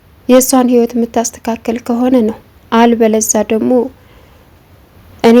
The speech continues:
ደውዬ የኔን ድምፅ ሳይሆን ያንተን ድምፅ ስትሰማ ለኔም የመጨረሻ ጥላቻ ይኖራታል። ያላመንኩበት ነገር ደግሞ ላስታርቅ አልችልም» አለችው።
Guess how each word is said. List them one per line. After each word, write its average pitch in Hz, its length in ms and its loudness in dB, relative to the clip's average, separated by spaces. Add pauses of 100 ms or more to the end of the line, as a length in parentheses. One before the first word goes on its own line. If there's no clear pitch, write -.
(100)
ደውዬ 226 420 -4 (340)
የኔን 226 360 0
ድምፅ 226 320 -2
ሳይሆን 226 380 -2
ያንተን 220 360 -4
ድምፅ 208 320 -4
ስትሰማ 226 560 -2 (500)
ለኔም 226 440 2
የመጨረሻ 226 560 -2 (140)
ጥላቻ 214 460 -8
ይኖራታል። 208 580 -4 (520)
ያላመንኩበት 233 920 0
ነገር 220 340 -2
ደግሞ 233 240 -4 (180)
ላስታርቅ 226 680 -2
አልችልም» 214 540 -4 (240)
አለችው። 240 500 -2